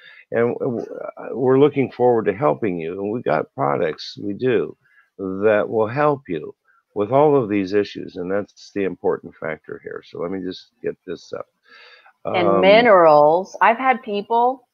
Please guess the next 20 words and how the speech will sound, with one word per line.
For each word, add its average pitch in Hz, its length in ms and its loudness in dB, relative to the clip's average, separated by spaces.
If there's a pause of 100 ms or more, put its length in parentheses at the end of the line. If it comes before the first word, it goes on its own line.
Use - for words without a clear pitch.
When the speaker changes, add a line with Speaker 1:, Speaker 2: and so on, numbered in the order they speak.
(160)
Speaker 2:
where 180 180 6
I've 160 300 4
given 190 240 2
them 170 180 -2
mineral 165 340 2
drops. 202 560 -2
Even 185 320 -2 (100)
I 180 120 4
just 196 220 -8 (160)
put 220 140 4
it 214 100 4
underneath 185 300 0
their 120 100 -10 (120)
tongue, 151 200 0
and 139 80 -2
it 143 120 -10
tastes 165 280 -2
like 151 180 -2
seawater, 143 720 -2 (160)
Speaker 1:
Mm-hmm. 110 320 -6